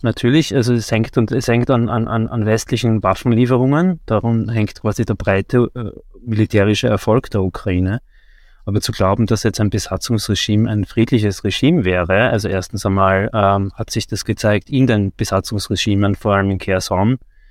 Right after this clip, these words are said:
dass das, äh, mit Mord und Totschlag einhergeht und zweitens, je weiter nach Westen das geht, desto mehr Guerillakrieg wird das werden. Und das ist ein riesiger Guerillakrieg, wenn man sich bedenkt, dass das dreiundvierzig Millionen Einwohner hat,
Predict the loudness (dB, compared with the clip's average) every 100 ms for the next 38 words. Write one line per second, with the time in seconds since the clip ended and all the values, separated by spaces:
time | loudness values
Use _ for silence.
0 | -20 -20 -6 -4 -2 -2 -4 -6 0 2
1 | 4 4 2 2 0 0 0 0 0 0
2 | 0 0 0 0 0 0 0 0 -2 0
3 | 0 0 -4 -2 0 2 0 0 -2 -2
4 | 0 -2 -2 -4 -4 -6 -2 2 2 0
5 | -4 -4 0 0 2 2 2 -2 -4 -10
6 | -20 -20 -20 -2 2 4 4 4 2 2
7 | 0 2 0 0 -2 2 2 2 2 0
8 | 0 -4 -4 -2 2 2 2 0 -2 0
9 | 0 0 0 -2 0 2 2 0 -4 -6
10 | -4 0 -2 -4 -8 -8 -6 -4 0 -2
11 | -2 -6 -6 -4 0 0 0 0 2 0
12 | 0 -2 0 -2 -2